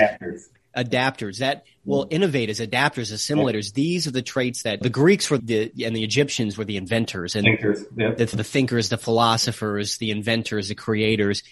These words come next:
Speaker 2: The Romans were not prejudiced in this way as many other ancient empires were. "We're gonna impose our culture on you." The
Speaker 1: Right.
Speaker 2: Romans were more like, "What do you have that we can use and absorb?"
Speaker 1: Like, as the
Speaker 2: And
Speaker 1: gladius from the,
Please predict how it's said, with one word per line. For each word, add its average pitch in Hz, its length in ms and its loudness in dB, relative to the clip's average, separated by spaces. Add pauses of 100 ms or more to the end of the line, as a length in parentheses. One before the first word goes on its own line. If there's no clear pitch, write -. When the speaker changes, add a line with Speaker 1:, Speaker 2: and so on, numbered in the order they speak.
(280)
Speaker 2:
The 127 100 2
Romans 185 580 4
were 147 140 0
not 131 320 0
prejudiced - 880 -2
in 113 80 -6
this 104 260 -4
way 98 440 0 (680)
as 131 240 2
many 139 260 4
other 123 360 2
ancient 113 280 -4
empires 107 380 -2
were. 143 220 2
"We're 113 180 -2
gonna 127 160 2
impose 113 400 -2 (100)
our 120 160 0
culture 113 400 -6
on 95 160 -4
you." 139 380 4 (260)
The 117 80 -10
Speaker 1:
Right. 127 160 4
Speaker 2:
Romans 208 260 4
were 113 120 0
more 110 200 2
like, 101 300 0 (400)
"What 123 280 0
do 175 60 2
you 160 200 4
have 139 300 -2
that 107 140 -2
we 135 140 0
can 110 220 -6
use 123 320 2
and 107 80 -4
absorb?" 104 640 -2 (240)
Speaker 1:
Like, 101 140 4
as 113 100 6
the 110 60 2
Speaker 2:
And 104 100 2
Speaker 1:
gladius 117 560 4
from 98 220 2
the, 95 220 -2